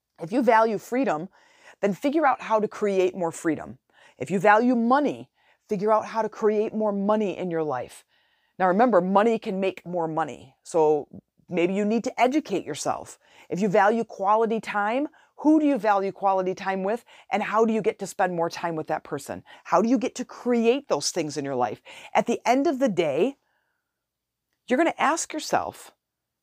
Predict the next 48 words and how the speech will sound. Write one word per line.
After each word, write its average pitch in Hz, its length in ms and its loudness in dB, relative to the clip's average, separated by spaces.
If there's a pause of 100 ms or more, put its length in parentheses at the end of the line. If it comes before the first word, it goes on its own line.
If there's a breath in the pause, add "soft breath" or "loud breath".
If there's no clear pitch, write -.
"Did 220 120 4
I 262 80 6
make 339 200 -2
a 370 60 -2
difference 214 680 -4 (120)
while 175 160 4
I 175 60 6
was 180 120 0
on 180 180 2
this 170 100 -8
planet? 143 520 -6 (540)
And 202 100 2
did 220 140 6
I 247 140 6
live 226 560 4 (100)
a 180 60 2
happy 175 560 -4 (120)
life? - 460 -8 (640)
Did 240 140 0
I 311 40 4
make 330 200 0
a 311 40 0
difference 254 480 0
and 202 120 -4
did 202 80 0
I 214 80 6
live 214 240 2
a 247 40 -2
happy 208 300 -2
life?" 185 340 0 (440 loud breath)
And 202 120 4
at 220 140 0
the - 140 0
end 240 160 4
of 208 100 2
my 208 240 4
days, 240 300 2
whether 208 260 4
I 202 160 6
die 208 240 4
today 208 540 0
or 180 180 0
eighty 233 220 2
years 233 320 0
from 247 100 -4
now 247 180 2
or 185 140 2
whatever, 208 500 4